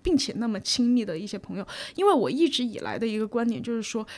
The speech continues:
真正非常好的朋友是一定是经历了时间的考验，并且你们要去共-，经历共同的一些好的甚至坏的东西，然后你才可以就是说认定这个人，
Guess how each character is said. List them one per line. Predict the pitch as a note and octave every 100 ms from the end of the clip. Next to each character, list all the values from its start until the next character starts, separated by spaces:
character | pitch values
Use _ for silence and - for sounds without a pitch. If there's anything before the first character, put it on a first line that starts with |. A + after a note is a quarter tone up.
| -
真 | - G4+
正 | G#4 F4+
非 | C4+ E4+
常 | D#4+ C#4
好 | C#4
的 | -
朋 | - G3 G#3
友 | G3
是 | -
一 | B3+ A3
定 | D4+ D#4
是 | C#4
经 | C4 C#4 C#4+
历 | D4
了 | A#3+
时 | A3 -
间 | G#3+ B3+
的 |
考 | B3+ - -
验， | A#3
并 | B3 B3+
且 | B3
你 | B3
们 | F#3
要 | A#3+ B3+
去 | B3+
共-， | C#4+ C#4+ -
经 | - D#4
历 | D#4
共 | A#3+ G#4 D4+
同 | A3 - A3
的 | B3+
一 | A3+ A3
些 | - G#3+ G#3 - - - - -
好 | - - G#3 - -
的 | G3+
甚 | - E4+
至 | C#4
坏 | C4+ G4+ G#4
的 | G#3+
东 | D#3 E3
西， | F#3 -
然 | D3
后 | -
你 | G#3 E3
才 | - -
可 | - -
以 | C#3+
就 | F3+
是 | -
说 | G3+
认 | C4+ A#3+
定 | A#3
这 | B3
个 | G#3
人， | G3+ E3+ F#3+